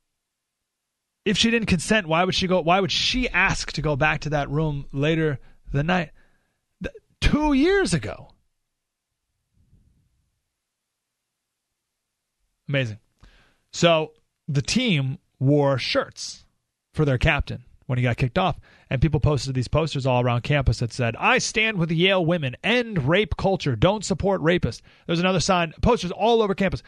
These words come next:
said, "Yale men's basketball team, stop supporting rapists." Listen, rape is the most despicable act there is. I mean, it's, it's <laughs> right up there, top three.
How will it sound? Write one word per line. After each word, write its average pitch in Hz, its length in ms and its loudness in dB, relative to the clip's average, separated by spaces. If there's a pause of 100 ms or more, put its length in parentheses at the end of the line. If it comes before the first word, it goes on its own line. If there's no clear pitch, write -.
(140)
said, 175 180 -2
"Yale 233 340 0
men's 214 300 0
basketball 165 480 2
team, 139 240 -2
stop 180 380 0
supporting 175 520 2
rapists." - 760 -2 (4000)
Listen, 127 260 0
rape 175 320 0
is 139 200 -2
the 156 160 -2
most 135 500 -6 (220)
despicable 120 1120 -2 (960)
act 131 380 0
there 143 220 2
is. - 380 -6
I 127 60 -8
mean, 127 160 -2
it's, 139 220 -2
it's 131 200 -2
<laughs> - 180 4
right 202 180 4
up 226 160 -2
there, 123 140 0
top 170 280 0
three. 190 340 -4